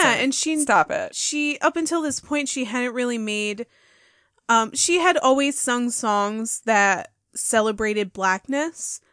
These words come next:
Speaker 2: Like,
Speaker 1: Right.
Speaker 2: she had one song called Brown Baby,
Speaker 1: Mm-hmm.
Speaker 2: um, which was a cover of somebody else's song that I can't remember right now, but, um, she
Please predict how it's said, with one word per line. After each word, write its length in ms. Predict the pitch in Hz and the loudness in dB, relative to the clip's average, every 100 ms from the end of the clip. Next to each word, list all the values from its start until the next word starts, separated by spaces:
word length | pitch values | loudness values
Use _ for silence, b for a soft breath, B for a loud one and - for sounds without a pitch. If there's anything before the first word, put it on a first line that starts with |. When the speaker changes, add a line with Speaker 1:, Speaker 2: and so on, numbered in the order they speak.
| _ | _
Speaker 2:
Like, 140 | 233 226 | 2 4
Speaker 1:
Right. 280 | 180 156 147 | 4 -2 -6
Speaker 2:
she 420 | - 247 240 240 | -4 -2 -2 -4
had 260 | 214 233 208 | -2 -4 -4
one 180 | 220 220 | -6 -4
song 260 | 233 220 | -4 -4
called 300 | - 226 185 | -4 -6 -4
Brown 320 | 196 185 190 | -2 -2 -2
Baby, 460 | 196 190 190 202 220 b b b | -4 -6 -6 -8 -10 b b b
Speaker 1:
Mm-hmm. 160 | 220 196 | -8 -4
Speaker 2:
um, 220 | 208 196 | -4 -4
which 160 | 202 - | -6 -8
was 140 | 190 | -8
a 40 | 190 | -8
cover 600 | - 196 190 190 185 185 b b | -6 -4 0 0 0 -4 b b
of 100 | - | -12
somebody 300 | - 208 190 | -8 -8 -10
else's 260 | 208 - - | -10 -12 -8
song 260 | 175 180 | -8 -6
that 120 | 180 | -8
I 80 | 175 | -10
can't 220 | 170 170 | -10 -10
remember 300 | - 165 165 175 | -8 -8 -6 -6
right 200 | 170 170 | -6 -6
now, 240 | 170 170 | -8 -8
but, 340 | 196 180 160 175 | -4 -2 -2 -4
um, 340 | 180 185 185 _ b b b b | -6 -8 -14 _ b b b b
she 480 | - - 247 240 | -6 -2 0 0